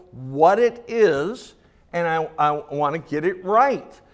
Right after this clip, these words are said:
That's the attitude he's looking for. In verse, again, in verse eleven, it says, "Now no chastening for the present seemeth to be joyous, but grievous.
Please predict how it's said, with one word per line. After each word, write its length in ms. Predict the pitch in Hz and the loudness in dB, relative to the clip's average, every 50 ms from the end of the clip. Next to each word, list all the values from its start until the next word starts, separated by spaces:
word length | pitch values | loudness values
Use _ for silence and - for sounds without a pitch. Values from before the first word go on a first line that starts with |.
| _ _ _ _ _ - | _ _ _ _ _ -18
That's 560 | 123 123 127 170 196 240 302 320 - - - | -8 -2 0 2 2 2 2 0 -2 -6 -2
the 160 | 247 220 220 | 2 4 6
attitude 420 | 214 202 175 156 - 220 208 190 | 6 4 2 0 -4 -4 -4 -4
he's 160 | 185 175 143 160 | -4 -4 -2 2
looking 360 | 208 262 277 - 208 190 170 | 2 2 2 2 -2 -8 -8
for. 320 | - - 170 151 139 139 | -6 -4 -4 -2 -2 -2
In 100 | 147 147 | -4 -4
verse, 340 | 135 202 202 190 180 - - - | -4 -2 -2 -2 -2 -6 -8 -12
again, 380 | 156 214 190 226 262 247 196 180 - - | -10 -6 -4 -2 -2 -2 -4 -6 -8 -8
in 120 | 180 170 | -8 -8
verse 300 | 147 151 190 185 156 - | -6 -6 -6 -6 -6 -6
eleven, 480 | - 156 160 180 226 269 254 190 170 139 | -8 -4 2 4 4 4 4 2 0 -2
it 80 | 117 - - - - - _ | -4 -10 -16 -20 -20 -20 _
says, 260 | - - 226 220 180 165 | -8 -4 -2 -2 0 0
"Now 180 | 196 190 185 | 0 2 2
no 200 | 185 175 175 175 | 2 2 0 -2
chastening 480 | 165 - - 214 196 196 202 196 185 170 | -2 -2 -2 -2 -2 -2 -4 -8 -10 -8
for 140 | - 185 170 | -8 -8 -8
the 80 | 156 | -8
present 420 | 147 - 190 180 175 165 180 143 120 | -4 0 2 2 2 0 -6 -10 -10
seemeth 340 | - 175 160 156 151 151 | -10 -8 -8 -8 -10 -10
to 80 | - 143 | -10 -12
be 100 | 127 131 | -12 -12
joyous, 440 | 127 127 156 202 240 240 214 160 - | -10 -6 -4 -2 -2 -2 -2 -4 -6
but 320 | - - 185 170 156 - | -10 -10 -10 -12 -12 -16
grievous. 760 | - 175 202 226 240 262 277 254 180 120 113 - - - - | -14 -10 -8 -8 -6 -8 -8 -8 -10 -12 -12 -16 -20 -20 -20